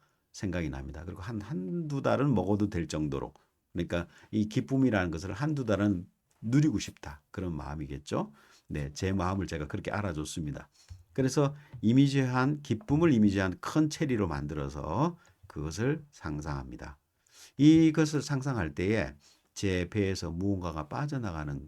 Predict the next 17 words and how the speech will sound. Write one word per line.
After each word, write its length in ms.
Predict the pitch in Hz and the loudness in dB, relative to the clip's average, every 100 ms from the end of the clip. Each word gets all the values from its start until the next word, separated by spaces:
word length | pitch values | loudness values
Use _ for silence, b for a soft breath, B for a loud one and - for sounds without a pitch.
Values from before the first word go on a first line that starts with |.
| - | -16
것이 220 | - 78 | -16 -12
느껴지면서 840 | 78 85 85 76 73 73 113 170 B B B B - | -10 -8 -8 -6 -6 -6 -4 -4 B B B B -10
가슴에는 640 | 87 90 92 78 95 120 | -6 -4 -4 -4 -4 -6
설레면서 680 | - 156 151 135 107 82 87 | -6 -2 0 0 -4 -6 -8
기대하는 460 | - 117 95 80 | -8 -8 -6 -6
마음이 280 | 71 67 67 | -8 -8 -8
생겼습니다. 720 | - 110 76 - 64 - - _ _ _ _ | -6 -6 -6 -8 -12 -16 -20 _ _ _ _
네. 240 | - 69 71 _ B B B B - | -12 -12 -12 _ B B B B -6
어, 260 | 78 78 | -4 0
여러분도 440 | 113 151 139 139 135 | 4 4 4 2 -2
가까운 580 | 107 - - 120 120 | -4 -8 -2 0 0
사람에게 560 | 117 117 110 101 90 85 | -2 -2 0 0 0 -2
이제 300 | 78 73 71 | -4 -6 -6
섭섭함을 560 | - 135 135 135 110 85 | -8 -8 -8 -6 -6 -6
느낄 280 | 76 - 73 | -8 -10 -10
때가 200 | 73 67 | -10 -12
있잖아요. 440 | - 71 87 | -10 -10 -10